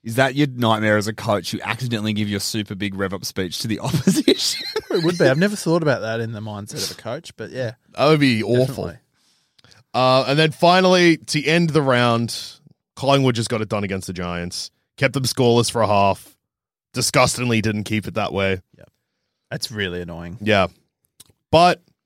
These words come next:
Speaker 2: Chloe
Speaker 3: Um,
Speaker 2: Molloy nearly got balance. I think she was twelve and ten.
Speaker 3: But we do have an email
Speaker 2: Oh.
Speaker 3: that, uh, will, I think, satisfy you, Sean.
Speaker 2: It better not be Collingwood related.
Speaker 3: It's not Collingwood related.
Speaker 1: Good.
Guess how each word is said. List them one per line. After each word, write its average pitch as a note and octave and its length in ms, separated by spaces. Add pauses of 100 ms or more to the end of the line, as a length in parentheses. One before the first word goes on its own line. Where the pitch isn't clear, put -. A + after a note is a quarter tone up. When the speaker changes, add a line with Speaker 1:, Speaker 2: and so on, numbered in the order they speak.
(220)
Speaker 2:
Chloe B2+ 200
Speaker 3:
Um, A#2+ 80
Speaker 2:
Molloy A#2+ 340 (580)
nearly A2 260
got F#2+ 140
balance. E2+ 480 (380)
I A2+ 40
think F3+ 160
she B2+ 100
was G#2+ 160
twelve F#2 340
and D#2+ 100
ten. F2+ 300 (500)
Speaker 3:
But A2 280 (1200)
we G#2 120
do C3 160
have D3+ 140
an C3 80
email F2+ 520 (400)
Speaker 2:
Oh. D3+ 200 (520)
Speaker 3:
that, G2 220
uh, F#2+ 240
will, A2+ 280
I G#2 80
think, A2+ 200
satisfy G2 640
you, F2 200
Sean. E2 380
Speaker 2:
It A2+ 60
better A2+ 160
not F2+ 120
be E2+ 80
Collingwood F2 420
related. B1+ 300
Speaker 3:
It's - 180
not G2 160
Collingwood F2 340
related. F2+ 400
Speaker 1:
Good. D2+ 400